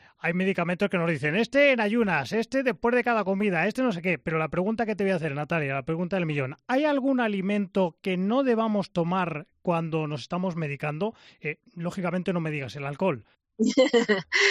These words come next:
Speaker 2: Bueno, el alcohol es que no es, no es saludable, no es saludable, entonces no.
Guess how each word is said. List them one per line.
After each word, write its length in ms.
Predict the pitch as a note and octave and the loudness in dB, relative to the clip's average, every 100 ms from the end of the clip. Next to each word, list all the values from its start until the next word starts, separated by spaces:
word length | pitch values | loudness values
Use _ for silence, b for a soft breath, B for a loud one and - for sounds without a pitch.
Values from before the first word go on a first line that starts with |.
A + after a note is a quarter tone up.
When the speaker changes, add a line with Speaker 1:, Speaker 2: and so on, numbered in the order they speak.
| E4 B | 2 B
Speaker 2:
Bueno, 240 | A3+ G3 | 4 6
el 80 | F3+ | 6
alcohol 300 | F3+ - G#3 | 6 6 4
es 100 | A3 | 6
que 140 | A3+ | 4
no 80 | G#3 | 4
es, 160 | G#3 G3+ | 4 0
no 180 | G#3+ G#3 | 0 0
es 100 | G3+ | 2
saludable, 640 | A3 G3 F3 E3 D3+ C#3 - A#3 B | 4 4 4 2 0 -12 -12 -12 B
no 80 | F#3+ | -4
es 100 | F#3+ | 0
saludable, 440 | F#3+ F3+ F3+ F#3 | 0 2 2 2
entonces 340 | E3 E3 E3 | 0 -2 -2
no. 120 | D3 | -6